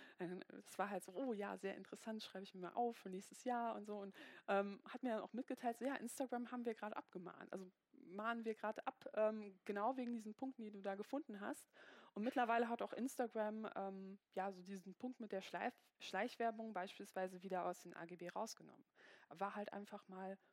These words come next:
monatelang trotzdem, also jahrelang trotzdem drin gewesen. Und ich bin zu dem Ergebnis gekommen nach diesem Versuch,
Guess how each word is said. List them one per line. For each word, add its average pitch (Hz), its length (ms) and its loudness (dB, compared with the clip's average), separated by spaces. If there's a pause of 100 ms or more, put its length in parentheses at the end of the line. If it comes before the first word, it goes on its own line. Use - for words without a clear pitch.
(120)
monatelang 190 760 -2
trotzdem, - 440 -6
also 175 140 -2
jahrelang 180 460 -2
trotzdem 185 340 -10
drin 185 220 -6
gewesen. - 440 -10 (3250)
Und 262 260 6
ich 302 140 4
bin 339 140 8
zu 320 140 4
dem 262 100 4
Ergebnis 262 340 0
gekommen 226 320 2
nach 247 140 0
diesem 226 200 -2
Versuch, 214 400 -2